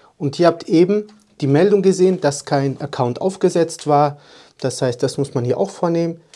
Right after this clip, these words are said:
Nur für euch jetzt hier, äh, die ersten Impressionen, wie das Ganze hier aussieht. Ihr habt hier eine Strommessanzeige von den Verbrauchern, die hier hinterlegt sind.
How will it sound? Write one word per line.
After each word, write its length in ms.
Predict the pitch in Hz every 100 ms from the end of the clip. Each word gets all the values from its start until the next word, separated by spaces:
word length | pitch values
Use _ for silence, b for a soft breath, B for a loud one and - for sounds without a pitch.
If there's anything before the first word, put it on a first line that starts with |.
| b -
Nur 120 | 156
für 180 | 151 143
euch 200 | 143 139
jetzt 380 | 135 120 - - _
hier, 520 | - 139 131 123 -
äh, 200 | 139 123
die 160 | 123
ersten 280 | 143 151 -
Impressionen, 640 | 135 139 - - - 151 127
wie 60 |
das 180 | 123 -
Ganze 340 | 135 123 -
hier 200 | - 127
aussieht. 460 | 160 175 - 165 160
Ihr 140 | 139 143
habt 180 | 139
hier 380 | - 135 131 120 _ _ _ 131
eine 180 | 123
Strommessanzeige 1700 | 113 - - 175 175 170 _ - 156 156 147 143 147 135 123 131 127 127
von 180 | - 123
den 120 | 120
Verbrauchern, 600 | 117 120 110 143 143 139
die 100 | 123
hier 180 | 123 131
hinterlegt 520 | 123 120 117 117 120
sind. 360 | - 120 110 -